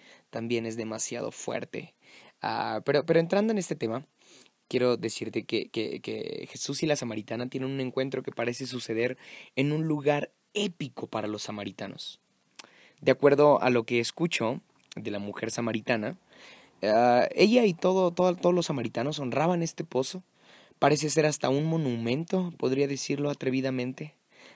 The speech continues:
Parece ser hasta un monumento para los samaritanos, porque este, este pozo tiene un trasfondo muy, muy interesante. Tiene una historia muy interesante, el pozo de Jacob.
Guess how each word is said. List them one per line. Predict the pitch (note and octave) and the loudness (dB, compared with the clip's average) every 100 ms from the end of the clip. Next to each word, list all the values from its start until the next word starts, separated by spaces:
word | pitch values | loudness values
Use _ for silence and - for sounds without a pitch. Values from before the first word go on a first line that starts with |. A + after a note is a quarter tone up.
| - | -6
Parece | B2 C3 C3+ | -2 -2 0
ser | C#3+ | 0
hasta | C#3+ | 2
un | C3+ | 0
monumento | D3+ D3 B2 A#2+ E3 E3 | 0 0 0 -2 -4 -4
para | B2 | -2
los | A2+ A2 | -2 -4
samaritanos, | A2+ G#2 G#2 G#2+ A2 D3+ - _ - - - | -4 -4 -4 -6 -6 -8 -14 _ -20 -20 -10
porque | - E3+ F3 F#3 F#3+ | 2 2 4 4 6
este, | A3 - - | 4 2 2
este | G#3+ A3 | 0 0
pozo | A3+ - G#3+ | 2 2 2
tiene | F#3+ F#3 | 0 2
un | F#3 | 2
trasfondo | F3 D3+ B2+ - D#3+ E3+ | 2 0 0 -4 -2 0
muy, | C3 C#3 F3 F#3 F#3 | -2 -2 -2 -2 -4
muy | - D3 | -6 -4
interesante. | D#3+ A2+ G#2+ - B2 G#2+ A2 | -2 -2 -4 -4 -4 -6 -6
Tiene | C3 C3+ | -4 -2
una | D3 | -2
historia | C#3+ - C#3 | -2 0 2
muy | B2+ C#3 D#3+ | 2 0 -2
interesante, | B2 G#2+ G2+ A#2+ A#2+ | -2 -4 -4 -6 -4
el | G#2+ | -4
pozo | - - A#2+ - A2+ | -4 -2 -2 0 -4
de | G#2+ | -4
Jacob. | G2+ A2 A2 - A2+ | -8 -10 -8 -2 -2